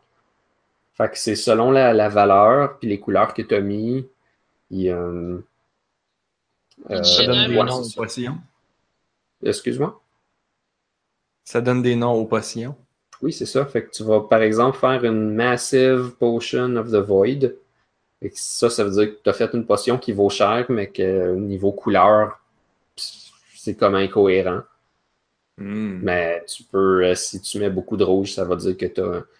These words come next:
Speaker 1: un Red Potion de quelque chose. Puis là, ben, elle peut être weak, strong, elle peut être massive. Tu peux faire des potions, euh, d'arc-en-ciel en utilisant toutes les couleurs.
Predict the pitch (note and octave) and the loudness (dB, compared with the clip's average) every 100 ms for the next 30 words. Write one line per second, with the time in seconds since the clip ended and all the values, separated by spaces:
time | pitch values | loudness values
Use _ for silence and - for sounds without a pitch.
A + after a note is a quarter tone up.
0 | _ F#2+ F#2 E2+ F#2 F#2+ G2 F#2+ - F#2 | _ 0 2 2 4 4 4 0 0 0
1 | F2+ F#2+ F#2 F#2 F2+ F2+ F2+ F2+ E2 - | 0 -2 -2 -2 -4 -6 -6 -6 -6 -4
2 | D#2 D#2 _ _ _ - F#2+ F2+ _ _ | -4 -6 _ _ _ -14 -12 -12 _ _
3 | _ _ F#2+ F#2 F#2 F#2 - F2+ F2+ - | _ _ -2 0 2 0 0 -2 -2 -4
4 | F#2 F2+ F2+ F#2+ G2 G2 - - - - | -4 -4 -2 -2 -2 -8 -18 -18 -18 -10
5 | - F2+ F2 F#2 F#2+ G2 _ _ _ - | -4 -4 -2 -6 -8 -10 _ _ _ -14
6 | - G2 G#2 F2+ - - F#2 F#2+ G#2 G2 | -8 -6 -6 -8 -6 -4 -4 -4 -8 -14
7 | _ _ _ _ _ _ - - F2+ F#2 | _ _ _ _ _ _ -20 -4 -2 -2
8 | F2+ - - G2 G2 G2 F#2 F#2 F#2 F#2 | 0 -2 -2 -2 0 0 0 -2 -2 -2
9 | F#2 - - F#2 - G2+ G2+ G2+ F#2 F2+ | -2 -2 -2 -2 -2 0 0 0 -4 -8
10 | - F2+ F2+ F#2 F2 F#2 - F#2 F#2+ F2 | -12 -8 -6 -4 -4 -6 -10 -10 -4 -2
11 | F2 F2+ F#2 | 0 0 -2